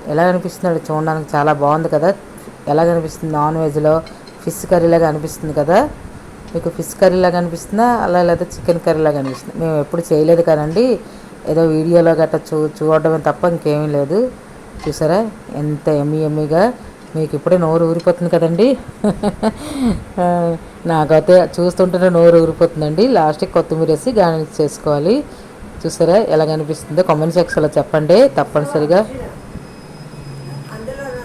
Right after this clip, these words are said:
ఉందో ఇప్పుడే నోరు ఊరిపోతుంది కదా. ఇది కర్రీ ప-, చపాతీ, ఆ, రైస్లోకి, పరోటాలోకి బాగుంటుందండి,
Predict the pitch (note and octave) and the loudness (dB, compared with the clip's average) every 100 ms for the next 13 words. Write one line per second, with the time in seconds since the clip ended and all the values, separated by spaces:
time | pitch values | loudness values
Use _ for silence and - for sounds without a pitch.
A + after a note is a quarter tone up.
0 | G#3+ G#3 A3 C4+ C#4+ D3 D3+ F#3+ C4+ C#4+ | -12 -14 -12 -12 -12 -12 -6 -4 -4 -8
1 | - - - - - - - - - - | -18 -20 -20 -20 -20 -20 -20 -20 -16 -4
2 | F3+ F3 D#3+ E3 D#3+ D#3 E3 D#3 D3 D3 | -2 0 -2 -2 -2 -4 -8 -8 -8 -4
3 | F3+ G#3 - D3+ F#3 F#3+ D#3 D#3+ F3+ - | -4 -4 -8 -8 -6 -4 -4 -4 -6 -4
4 | D3+ C#3+ D3+ - D#3 D#3+ F#3 F#3 - - | -4 -6 -10 -6 -8 -4 -6 -8 -12 -20
5 | - - - D3+ D#3 D#3 E3 E3+ E3 D3+ | -20 -20 -8 -6 -2 -2 -4 -4 -6 -6
6 | F#3+ F#3+ D#3 D3+ D#3 D#3 D3+ E3+ D3 C#3+ | -8 -6 -4 -2 -4 -6 -6 -6 -4 -4
7 | D#3 D#3 D3 C#3 D3 G#3+ C#4+ | -6 -10 -10 -10 -6 -6 -6